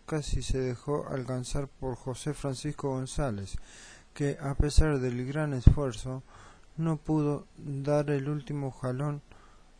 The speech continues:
y se quedó siete segundos abajo. En la tercera posición llegó el leones Fernando Cano,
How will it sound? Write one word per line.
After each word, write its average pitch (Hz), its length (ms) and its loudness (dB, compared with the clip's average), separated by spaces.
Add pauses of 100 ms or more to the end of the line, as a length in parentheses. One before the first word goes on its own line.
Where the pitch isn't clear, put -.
(120)
y 135 100 -4
se 127 260 0
quedó 139 520 0
siete 151 400 -4
segundos 131 480 0
abajo. 98 560 -4 (1300)
En 139 140 -2
la 143 100 0
tercera 151 460 0
posición 127 600 0
llegó 135 480 0 (1000)
el 139 580 -2 (640)
leones 165 840 0 (180)
Fernando 139 580 -2
Cano, 110 480 -2